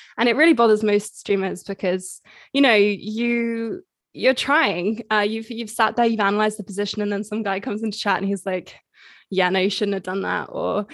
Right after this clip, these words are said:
or if you're kind of midway through an online rated game and someone points out a tactic you've missed, and it's,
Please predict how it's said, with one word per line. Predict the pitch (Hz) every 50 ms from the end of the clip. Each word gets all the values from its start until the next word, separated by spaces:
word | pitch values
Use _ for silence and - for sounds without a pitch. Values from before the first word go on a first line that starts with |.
| - - - _ _
or | - 247 247
if | 247 254 -
you're | 339 294 277 262 254
kind | 254 269 277 269
of | 269 240
midway | 233 226 220 214 214 214 233
through | 226 - - 226 214
an | 202 196
online | - 185 196 196 196 190 180 190 196 202 196
rated | 180 185 196 - - 190
game | 185 196 208 226 247 262 262
and | - 214 214 208
someone | - 202 208 214 214
points | 214 - 202 208 202 -
out | - -
a | 202
tactic | - - - - 175 - - - 226 208 -
you've | 226 208
missed, | 226 226 226 240 254 - - - -
and | - 208
it's, | 220 208 - - -